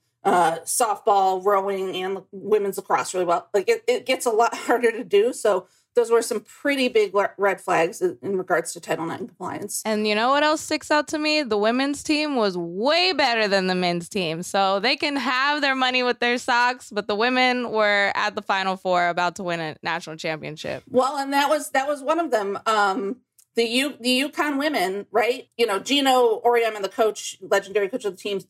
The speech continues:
Speaker 1: l-, later said, "You know, we have everything we need," but I think we found around one point two million dollars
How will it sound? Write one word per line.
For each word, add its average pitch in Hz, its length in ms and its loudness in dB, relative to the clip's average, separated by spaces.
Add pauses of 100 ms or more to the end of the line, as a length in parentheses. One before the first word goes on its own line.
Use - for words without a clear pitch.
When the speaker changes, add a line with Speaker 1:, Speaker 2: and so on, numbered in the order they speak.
Speaker 1:
l-, - 140 -8
later 254 340 0
said, 214 280 -2
"You 233 80 -4
know, 226 100 0
we 226 120 -4
have 240 120 0
everything 220 320 -2
we 196 100 -4
need," 226 240 -4
but 190 120 2
I 190 80 0
think 233 200 -10
we 240 180 -4 (100)
found 214 340 -2 (380)
around 202 260 0
one 226 240 0
point 247 240 -4
two 254 260 -2
million 233 440 0
dollars 240 640 2